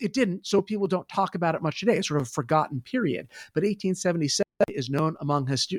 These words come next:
historians as the year of violence. And there, there was an incredible amount of violence that year. So Hayes is trying to captain this ship, and he is, uh, very, uh, sound, very calm. He tries to, he, he, uh,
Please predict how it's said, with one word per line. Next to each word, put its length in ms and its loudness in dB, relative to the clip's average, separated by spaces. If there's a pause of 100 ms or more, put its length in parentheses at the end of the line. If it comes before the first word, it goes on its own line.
historians 680 -2
as 200 0
the 100 0
year 400 0
of 200 -4
violence. 580 0 (500)
And 220 0
there, 240 0
there 160 0
was 240 6
an 80 -6
incredible 480 2
amount 220 0
of 80 -2
violence 380 0
that 200 -2
year. 240 0 (320)
So 220 4
Hayes 440 -2
is 80 0
trying 260 2
to 40 0
captain 540 0
this 120 2
ship, 340 0 (380)
and 280 2
he 320 0
is, 520 2 (120)
uh, 400 2
very, 800 0
uh, 280 0
sound, 720 0
very 380 0
calm. 600 -2 (260)
He 540 0
tries 400 0
to, 360 0
he, 280 0
he, 380 -2 (100)
uh, 80 0